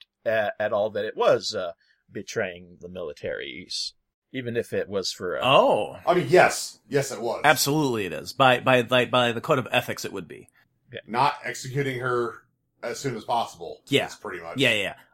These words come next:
Speaker 2: By military law, absolutely. And the expectations of, like, a Fuji or a Mifune, absolutely. But Tyler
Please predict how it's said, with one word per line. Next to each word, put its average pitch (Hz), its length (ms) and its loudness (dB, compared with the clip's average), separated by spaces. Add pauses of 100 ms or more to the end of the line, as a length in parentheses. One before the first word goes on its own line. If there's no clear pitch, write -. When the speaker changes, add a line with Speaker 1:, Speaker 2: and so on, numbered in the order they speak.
(140)
Speaker 2:
By 123 300 6
military 139 580 0
law, 107 500 0
absolutely. 113 800 -4
And 104 280 -6
the 101 60 -6
expectations 110 580 -6
of, 107 120 -8
like, 107 160 -6
a 101 60 -8
Fuji 117 360 -6
or 107 60 -4
a 107 40 -8
Mifune, 113 580 -6
absolutely. 107 760 -4 (440)
But 113 540 0 (240)
Tyler 123 840 0